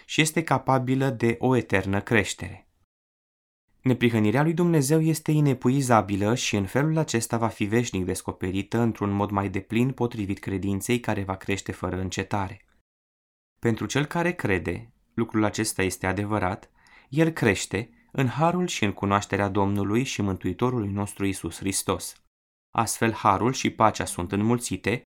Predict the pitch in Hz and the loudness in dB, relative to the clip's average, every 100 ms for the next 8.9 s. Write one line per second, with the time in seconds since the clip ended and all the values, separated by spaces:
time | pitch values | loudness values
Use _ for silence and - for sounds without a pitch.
0 | _ _ - - 131 160 175 135 - 113 | _ _ -8 -2 0 2 2 0 0 0
1 | 120 120 113 107 104 - 117 104 95 92 | -2 -4 -2 0 0 2 2 2 -2 -2
2 | 104 101 120 117 101 - 104 107 107 98 | -4 -2 -4 -2 -4 -2 0 0 0 -2
3 | 95 92 95 98 90 104 123 - - - | -2 -2 -4 -4 -2 0 0 -4 -4 0
4 | 135 151 151 - 190 - 107 104 110 123 | 2 2 0 -2 -4 -2 0 2 4 4
5 | 117 92 - - - _ _ _ _ _ | 2 0 -6 -14 -18 _ _ _ _ _
6 | _ - - 101 92 104 131 - - 127 | _ -12 -2 0 0 -2 -4 -6 -6 -4
7 | 123 135 127 123 117 110 104 101 101 120 | 0 2 2 2 -2 -4 -2 0 0 0
8 | 123 107 - - 98 92 - 104 147 | 0 0 -2 -2 -2 -2 -2 -2 -4